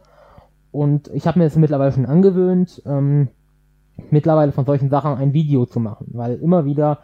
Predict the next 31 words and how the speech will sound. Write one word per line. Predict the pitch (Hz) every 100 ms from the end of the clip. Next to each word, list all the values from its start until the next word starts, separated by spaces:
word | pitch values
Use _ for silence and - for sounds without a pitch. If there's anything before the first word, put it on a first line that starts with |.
| _ _ -
wenn | 131
ich |
zum | 139
Beispiel | 135 135
in | 131
der | 123
Schule | - 185 202 170
diese | 139
Provokationen | 135 151 143 135 - 147 147 143 139 - _ _
in | 127
irgendeiner | 127 143 127
Form | 120 120
melden | 123 165 175 170
wollte | 147 135
oder | 131
ansprechen | 165 - 135 147
wollte, | 131 139
„Hast | 143 -
du |
denn | 139 139
ein |
Video?“ | 143 127 110 113 _ _ _ _ _ _ _ _ -
Deswegen | 151 151 139
habe | 147
ich | 151
mir |
mittlerweile | 131 123 120 117
angewöhnt | 180 185 190 180
für | 135
die | 117
Schule, | - 196 208 196